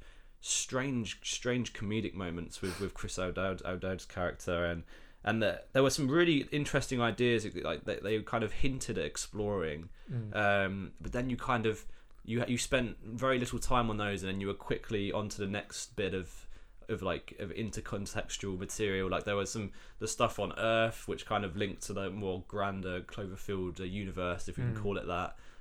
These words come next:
Speaker 1: um, just seemed a little bit disjointed. And, uh, as you say, there was huge amounts of exposition kind of being outlaid, and, um,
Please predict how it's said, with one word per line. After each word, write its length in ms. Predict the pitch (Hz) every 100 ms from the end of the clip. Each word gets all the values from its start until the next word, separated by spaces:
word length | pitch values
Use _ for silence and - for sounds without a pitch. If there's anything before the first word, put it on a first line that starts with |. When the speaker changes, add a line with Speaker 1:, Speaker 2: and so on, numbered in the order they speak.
| -
Speaker 1:
um, 580 | 98 92 92 90 82 -
just 160 | 101 -
seemed 180 | 127 110
a 60 |
little 160 | 113 123
bit 180 | 107 -
disjointed. 960 | 98 - - 107 104 98 - 101 101
And, 160 | 92 87
uh, 160 | 73 71
as 200 | 101 95
you 80 | 95
say, 240 | - 98
there 100 | 90
was 300 | 87 85 - - - -
huge 500 | - - 123 120 113
amounts 280 | 101 85 71
of 40 |
exposition 720 | 90 - - 95 - 92 80 80
kind 240 | - 85
of 160 | 85 85 - - - -
being 240 | - 95 90
outlaid, 480 | 90 80 90 87 87
and, 260 | 85 78
um, 420 | 98 90 87 87